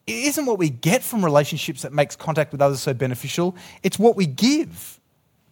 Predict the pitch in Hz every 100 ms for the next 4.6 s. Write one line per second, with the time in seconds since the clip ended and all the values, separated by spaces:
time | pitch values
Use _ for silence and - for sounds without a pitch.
0 | _ _ _ _ _ _ _ _ 214 -
1 | 254 247 233 294 269 214 233 202 208 190
2 | 220 214 247 226 233 294 - 214 202 -
3 | 196 180 196 - 196 175 180 208 196 233
4 | 269 165 - - -